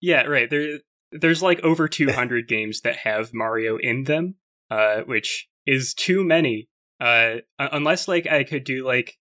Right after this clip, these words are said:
Speaker 1: a revised version of the survey where, depending on the fir-, the answer to the first question and of how much, how familiar you are with the series, you get a different list, and it's, like, more inclusive depending on how much you say you know about the series.
Speaker 2: Oh, yeah.
Speaker 1: 'Cause the way I have it set up is that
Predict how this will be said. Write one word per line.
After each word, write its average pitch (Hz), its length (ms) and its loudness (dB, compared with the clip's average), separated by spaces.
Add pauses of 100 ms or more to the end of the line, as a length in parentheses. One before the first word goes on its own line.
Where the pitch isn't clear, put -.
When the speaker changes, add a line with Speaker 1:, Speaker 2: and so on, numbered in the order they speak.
Speaker 1:
a 120 300 4
revised 123 460 0
version 123 280 -6
of 117 100 -12
the 117 80 -6
survey 117 380 -2
where, 110 240 -2
depending 131 400 -2
on 120 160 -2
the 113 100 -8
fir-, 131 280 -8 (100)
the 135 100 0
answer 123 200 -2
to 117 80 -8
the 117 100 -16
first 120 260 -6
question 113 320 -6
and 110 160 -10 (140)
of 117 180 -4
how 117 180 -2
much, 113 480 -6 (320)
how 123 140 2
familiar 120 400 0
you 113 100 0
are 110 140 0
with 110 120 -4
the 123 60 -8
series, 110 320 -4
you 117 80 -8
get 117 180 -2
a 135 60 -2
different 120 440 -4
list, 127 260 -4
and 117 100 -2
it's, 107 140 -4
like, 113 160 -4
more 117 180 -4
inclusive 113 480 -4
depending 113 380 -6
on 113 300 -8
how 120 160 -2
much 110 240 -6
you 117 80 -6
say 113 180 -2
you 113 100 0
know 110 100 -2
about 123 160 -2
the 135 60 -10
series. 143 420 -6 (460)
Speaker 2:
Oh, 113 180 0
yeah. 101 240 -2 (180)
Speaker 1:
'Cause 131 160 -8
the 143 60 -4
way 151 200 4
I - 20 0
have 131 220 -2
it 131 80 -8
set 120 200 -2
up 120 180 0
is 110 160 -8
that 110 340 2